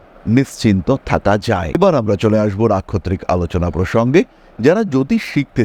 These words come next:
চাইছেন, যারা জ্যোতিষের সঙ্গে সঙ্গে আনুষঙ্গিক দিকগুলিতেও যথেষ্ট দক্ষতা অর্জন করতে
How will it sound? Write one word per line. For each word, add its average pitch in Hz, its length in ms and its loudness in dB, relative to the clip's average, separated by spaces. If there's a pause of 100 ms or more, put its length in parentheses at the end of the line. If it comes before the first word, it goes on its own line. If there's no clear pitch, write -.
চাইছেন, 80 340 -4 (440)
যারা 131 240 4
জ্যোতিষের 110 500 2
সঙ্গে 95 240 2 (100)
সঙ্গে 110 240 2 (200)
আনুষঙ্গিক 113 600 0
দিকগুলিতেও 98 540 0 (360)
যথেষ্ট 117 640 0 (180)
দক্ষতা 98 380 0 (120)
অর্জন 92 260 -2 (100)
করতে 90 200 -2